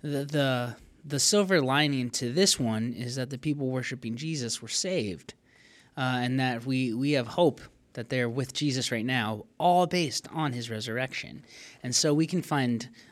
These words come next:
uh, in the morning, we can find comfort and hope in that. Um, but I wanted to bring that up, not, not to just make you feel sad about the events of the world and things going on, um, but to talk about how,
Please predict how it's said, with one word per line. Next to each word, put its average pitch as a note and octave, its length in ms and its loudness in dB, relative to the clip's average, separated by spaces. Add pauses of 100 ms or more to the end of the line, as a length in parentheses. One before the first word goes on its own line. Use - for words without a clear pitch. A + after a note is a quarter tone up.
uh, A#2 260 -4
in F3+ 220 6
the F3+ 60 8
morning, B2+ 400 4
we C3 80 0
can B2+ 180 -6
find A#2 320 -6
comfort B2+ 480 -4
and A2 140 -8
hope A#2 300 -2
in C#3 300 0
that. A2+ 600 -2 (400)
Um, A#2+ 400 -2 (240)
but D#3 260 6
I A#2+ 80 -4
wanted G#3 300 4
to F#3 80 2
bring F#3 140 2
that D3 200 2
up, D#3+ 320 4
not, D#3+ 480 -2
not E3 240 -2
to D3 140 -2
just B2 260 -4
make C#3 240 -2
you B2+ 80 -2
feel C3+ 400 0 (220)
sad A#2+ 500 2
about B2+ 320 -4
the B2+ 140 0
events B2+ 340 -2
of A#2+ 60 -4
the A#2 100 -2
world B2 360 0
and B2 100 -4
things C3 240 -4
going B2 200 -2
on, B2 380 0 (320)
um, C#3+ 220 2
but D#3+ 160 0
to D#3 80 -8
talk - 400 -6
about B2 480 2
how, C3 460 0